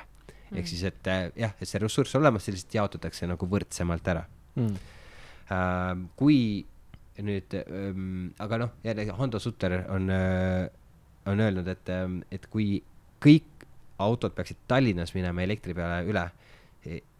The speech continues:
Speaker 1: aga samal ajal me vahetaksime kõik, äh, tänavavalgustid led valgustite peale, siis meil ei oleks vaja rohkem, äh, energiat linna peale.
Speaker 3: Mm.
Speaker 1: Et, et, jah, et, et, et tänavavalgustid on praegu nii ebaefektiivsed.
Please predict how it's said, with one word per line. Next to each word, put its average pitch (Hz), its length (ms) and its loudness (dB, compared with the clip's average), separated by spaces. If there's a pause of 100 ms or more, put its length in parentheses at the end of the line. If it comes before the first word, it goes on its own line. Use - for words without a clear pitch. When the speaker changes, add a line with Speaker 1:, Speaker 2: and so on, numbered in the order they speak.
(100)
Speaker 1:
aga 98 240 0
samal 123 320 4
ajal 104 200 4
me 95 120 0
vahetaksime 95 540 0
kõik, - 400 0
äh, 90 440 2
tänavavalgustid 98 760 2
led 107 220 4
valgustite 107 420 0
peale, 87 280 -2
siis 92 200 -8
meil 95 140 -2
ei 95 100 0
oleks 104 280 -2
vaja 92 200 -2
rohkem, 82 560 -6
äh, 82 280 -6
energiat 85 340 -6
linna 85 180 -4
peale. 80 220 -6 (420)
Speaker 3:
Mm. 117 320 0 (920)
Speaker 1:
Et, 98 140 0
et, 95 200 -2 (240)
jah, 98 160 -2
et, 92 200 -4
et, 85 440 -8
et 85 60 -8
tänavavalgustid 98 600 0
on 85 80 -4
praegu 92 260 0
nii 95 240 0
ebaefektiivsed. 85 640 -8